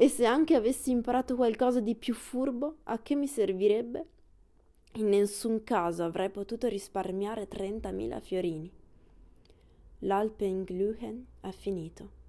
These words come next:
L'incanto della serata è spezzato. Il paesaggio è triste. No, non il paesaggio. La vita è triste.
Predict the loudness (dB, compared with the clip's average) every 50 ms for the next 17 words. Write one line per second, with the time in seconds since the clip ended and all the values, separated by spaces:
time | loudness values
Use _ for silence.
0 | -20 -20 -20 -20 -20 -20 -20 -20 -20 -20 -10 -8 -6 -4 -4 -6 -6 -6 -4 -4
1 | -4 -4 -4 -4 -4 -4 -4 -4 -6 -10 -10 -10 -10 -8 -8 -8 -10 -12 -14 -14
2 | -14 -14 -14 -14 -16 -16 -14 -10 -10 -10 -10 -10 -10 -8 -8 -8 -8 -10 -12 -12
3 | -14 -14 -16 -20 -20 -20 -20 -20 -20 -20 -18 -14 -14 -10 -4 -2 0 0 2 0
4 | 0 0 -2 -4 -8 -10 -10 -10 -14 -16 -14 -12 -12 -10 -6 -4 -4 -4 -6 -8
5 | -12 -14 -16 -16 -16 -20 _ _ -20 -20 -20 -20 _ _ -8 -6 -4 -4 -4 -6
6 | -10 -14 -20 _ -20 -20 -20 -10 -4 0 2 2 2 2 0 -2 -4 -6 -6 -4
7 | -4 -4 -6 -6 -8 -10 -12 -14 -16 -16 -20 -20 -20 -20 -20 -20 -12 -4 0 2
8 | 2 2 2 0 -2 -2 -2 -4 -6 -12 -14 -14 -18 -20 -20 -20 -16 -16 -14 -12
9 | -10 -10 -10 -10 -12 -12 -14 -16 -16 -18 -18 -18 -18